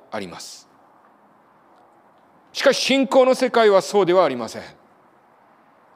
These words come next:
私たちには見えない、知り得ない方法で、女性の胎に子が宿るということを、謙遜に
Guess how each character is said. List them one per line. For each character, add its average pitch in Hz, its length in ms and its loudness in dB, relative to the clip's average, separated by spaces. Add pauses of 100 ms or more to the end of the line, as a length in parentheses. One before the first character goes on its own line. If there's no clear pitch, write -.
(140)
私 160 320 0
た 160 80 2
ち 170 100 -2
に 170 120 4
は 170 100 4
見 170 200 2
え 202 120 0
な 185 160 4
い、 117 100 -2 (240)
知 - 320 -4
り 208 280 0
得 262 60 2
な 262 140 2
い 139 140 -2
方 156 420 -2
法 165 300 -2
で、 180 360 0 (280)
女 156 260 2
性 233 340 2
の 220 220 0
胎 214 400 2
に 143 180 -2
子 - 220 -2
が 180 160 4
宿 156 380 4
る 214 100 0
と 156 160 0
い 135 120 0
う 175 140 2
こ 175 200 -6
と 165 160 0
を、 101 340 -6 (1500)
謙 127 480 -8
遜 120 40 -6
に 135 280 -12